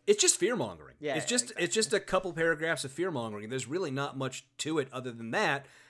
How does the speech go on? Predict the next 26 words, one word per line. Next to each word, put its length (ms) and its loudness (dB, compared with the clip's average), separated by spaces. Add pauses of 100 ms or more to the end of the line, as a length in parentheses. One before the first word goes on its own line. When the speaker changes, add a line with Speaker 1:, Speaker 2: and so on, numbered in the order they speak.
Speaker 1:
And 280 -2
I 100 2
would 160 -2
say, 240 2
you 140 -6
know, 120 -4
given 320 -2
that 280 -6
we're 200 -8
now 280 -4
several 480 -6
years 560 -6
or, 340 -8
uh, 60 -14 (260)
I 60 -20
don't 80 -18
know, 60 -18
year 240 -4
and 80 -4
a 40 -4
half 360 -4
past 440 -4 (260)
when 140 -6
this 120 -4
happened, 360 -2
and 200 -8